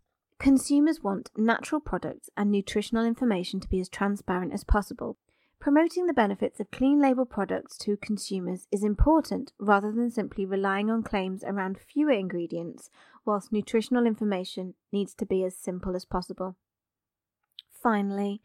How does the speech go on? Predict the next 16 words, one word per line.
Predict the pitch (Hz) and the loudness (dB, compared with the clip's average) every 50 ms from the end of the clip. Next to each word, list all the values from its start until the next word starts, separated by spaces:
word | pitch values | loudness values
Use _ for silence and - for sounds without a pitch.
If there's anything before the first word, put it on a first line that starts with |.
| _ _ _ _ _ - - - | _ _ _ _ _ -18 -4 0
it | 254 233 | 2 2
is | 226 220 | 4 4
important | 233 240 226 233 262 294 320 311 320 277 226 | 4 2 4 6 4 4 4 4 0 -6 -6
that | 165 143 | -4 -2
brands | - 233 214 214 214 202 190 | 0 0 2 2 0 -2 -2
do | - 220 214 | -2 -2 0
not | 214 214 214 226 233 262 - - - _ - | 2 4 4 4 4 4 2 -2 -6 _ 2
over-promote | 226 214 202 208 196 - - 208 208 196 190 - - | 2 2 2 2 0 2 2 2 4 2 2 0 -2
free-from | - - 302 302 311 294 - 202 190 | -6 -4 -2 -2 -2 -2 -2 -4 -4
claims | 190 - 196 185 190 185 185 190 - - - - - - - | -2 -2 -2 -2 -2 -4 -6 -8 -10 -12 -20 -20 -20 -12 -8
at | 202 208 - | -6 -4 -2
the | 233 254 254 | 0 0 0
expense | - - - - 208 196 185 - - - | -2 -2 0 2 4 4 2 0 -6 -8
of | - 185 - | -8 -8 -6
sensory | - - 214 196 190 - - - 208 208 214 | -2 0 0 0 0 -2 -6 -4 -4 -4 -4
product | - - 196 185 - 180 175 - - | -2 -2 -4 -2 -2 -4 -8 -8 -8